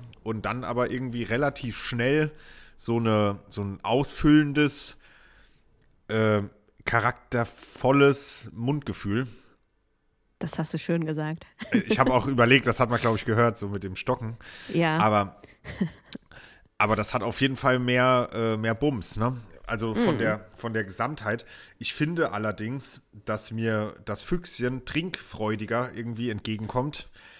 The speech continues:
Speaker 1: Also
Speaker 2: Ja.
Speaker 1: das Füchschen, da hab ich jetzt so das Gefühl gehabt, so zwanzig Stück schaff ich.
Speaker 2: <laughs>
Speaker 1: Wie viel
Speaker 2: Okay,
Speaker 1: sind auf
Speaker 2: ja.
Speaker 1: so einem Bier? Also es sind ja null zweier Gläser dann, ne? Also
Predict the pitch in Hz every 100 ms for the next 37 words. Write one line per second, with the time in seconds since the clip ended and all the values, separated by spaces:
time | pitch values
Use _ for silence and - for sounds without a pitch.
0 | - _ - 113 110 156 - - - 98
1 | - 117 - 135 - 156 139 123 131 131
2 | 135 - 127 120 110 - 147 139 135 135
3 | - 117 113 117 120 127 117 - 160 -
4 | - - _ _ _ _ _ _ _ _
5 | _ - 123 143 185 - - _ - -
6 | _ _ - - - - - - 196 -
7 | - - _ - _ 247 _ - - 440
8 | 381 330 - 117 - 127 175 151 117 -
9 | 120 113 127 123 - - 104 95 95 -
10 | 101 - - 120 117 107 107 - 95 98
11 | - 98 92 85 85 90 113 - 98 95
12 | 90